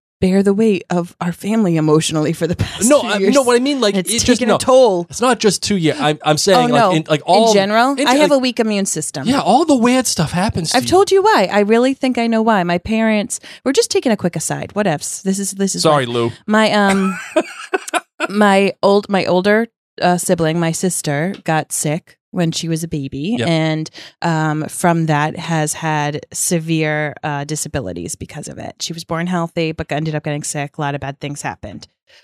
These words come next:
Speaker 1: Um, so when I was born, my parents, like, didn't let me see people. I was like the boy in the bubble, except my bubble was my house.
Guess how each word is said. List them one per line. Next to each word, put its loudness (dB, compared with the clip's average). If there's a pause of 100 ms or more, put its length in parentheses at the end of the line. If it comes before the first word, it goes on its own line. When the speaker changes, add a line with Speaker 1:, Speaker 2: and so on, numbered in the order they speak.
(160)
Speaker 1:
Um, 2 (200)
so 0
when -4 (180)
I 2
was 0
born, -16 (200)
my -8
parents, -2
like, -8 (240)
didn't -6 (340)
let -8
me -8
see -10
people. -14 (280)
I -4
was -2
like -6
the -6
boy -6
in -2
the -4
bubble, -4
except -8
my -8
bubble -6
was -10
my -18
house. -10